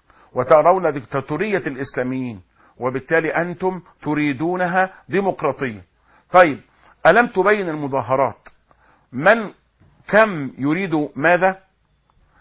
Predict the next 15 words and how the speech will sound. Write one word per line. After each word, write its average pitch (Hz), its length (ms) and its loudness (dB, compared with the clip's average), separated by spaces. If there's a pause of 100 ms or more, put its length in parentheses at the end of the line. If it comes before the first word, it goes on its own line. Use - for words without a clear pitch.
(440)
ألم 185 200 6
تبين 208 340 2
المظاهرات 165 640 2 (380)
كم 208 380 4
يريد 160 360 -2
ماذا؟ 180 400 2 (640)
كم 214 440 6
يريد، 165 380 -2 (500)
آه، 143 280 0 (200)
حياتكم 185 760 2 (160)
وآراءكم 151 800 2
ونظامكم؟ 185 720 0 (500)
وكم 208 420 4
يريد 185 540 -2 (120)
نظام 143 640 4